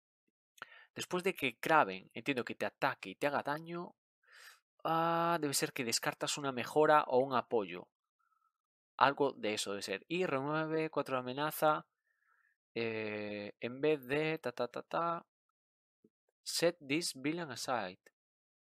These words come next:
Mm, aquí hay truquitos, ¿eh? Aquí hay truquitos con Kraven.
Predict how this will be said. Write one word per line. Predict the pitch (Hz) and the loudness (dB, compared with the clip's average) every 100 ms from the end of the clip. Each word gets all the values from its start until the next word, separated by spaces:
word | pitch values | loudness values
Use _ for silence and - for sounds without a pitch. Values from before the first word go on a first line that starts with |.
| _ _ _ _ | _ _ _ _
Mm, | 165 175 165 139 107 90 87 82 _ _ _ | -4 -2 0 -2 -4 -10 -18 -20 _ _ _
aquí | 113 - | -8 -4
hay | 170 | -4
truquitos, | - 123 - 113 - - | -4 -8 -8 -8 -6 -6
¿eh? | 151 262 _ | -6 -10 _
Aquí | - 123 160 | -2 2 4
hay | 170 | 4
truquitos | - 120 - 110 87 - | 0 -4 -6 -8 -8 -10
con | - 98 | -12 -12
Kraven. | - 101 92 | -8 -6 -8